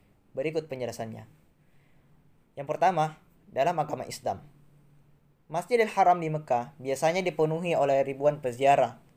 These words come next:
tetapi jumlah itu kini berkurang drastis. Masjidil Haram telah dibuka kembali usai menjalani sterilisasi,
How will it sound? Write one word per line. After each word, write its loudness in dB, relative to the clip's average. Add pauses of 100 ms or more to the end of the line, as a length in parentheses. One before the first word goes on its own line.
tetapi -6
jumlah 2
itu -6
kini -8
berkurang -4
drastis. -14 (1500)
Masjidil 0
Haram 6
telah 4
dibuka 0
kembali 4
usai 0
menjalani 2
sterilisasi, -4